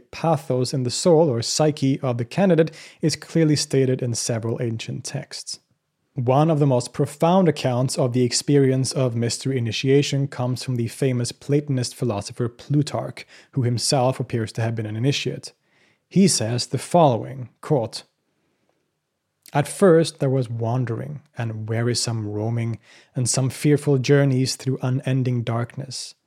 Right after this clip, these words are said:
And just before the end, every sort of terror, shuddering and trembling and sweat and amazement.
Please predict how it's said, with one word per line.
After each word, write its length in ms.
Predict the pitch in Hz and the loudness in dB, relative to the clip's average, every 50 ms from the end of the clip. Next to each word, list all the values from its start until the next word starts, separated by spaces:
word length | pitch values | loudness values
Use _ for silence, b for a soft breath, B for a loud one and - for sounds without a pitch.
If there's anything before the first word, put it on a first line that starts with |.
| _ _ _ _ _ _ _ _ - 143 | _ _ _ _ _ _ _ _ -2 0
And 140 | 143 135 117 | 2 2 4
just 340 | - 165 180 - - - | 4 4 4 4 0 -2
before 380 | - 143 - - - 139 131 123 | -2 -4 -4 -2 0 0 0 2
the 200 | 123 131 139 - | 0 -2 -2 -2
end, 340 | 135 123 127 123 120 113 - b b b b b b | -2 -2 -2 -2 -2 -4 -6 b b b b b b
every 240 | 143 147 139 147 143 | 2 2 4 4 2
sort 260 | - - 139 123 117 | 0 0 -2 -2 -4
of 140 | 113 - _ | -4 -6 _
terror, 480 | - - - 135 131 120 110 110 110 b b b b b | -12 -6 -2 -2 0 0 -2 -4 -6 b b b b b
shuddering 640 | b - - - 160 151 143 139 135 135 131 127 120 | b -4 0 2 4 4 4 4 4 4 2 2 0
and 120 | 113 113 113 | -2 -4 -4
trembling 520 | - - 156 151 147 131 127 127 123 120 | -2 0 2 2 2 2 2 0 0 -2
and 120 | 117 113 | -2 -4
sweat 320 | 104 - - - 151 147 151 | -4 -4 -2 0 0 0 0
and 140 | 131 113 113 | -2 -4 -4
amazement. 640 | 110 113 117 123 117 110 113 110 117 120 117 - | -2 -2 0 0 -2 -2 -4 -6 -8 -8 -12 -16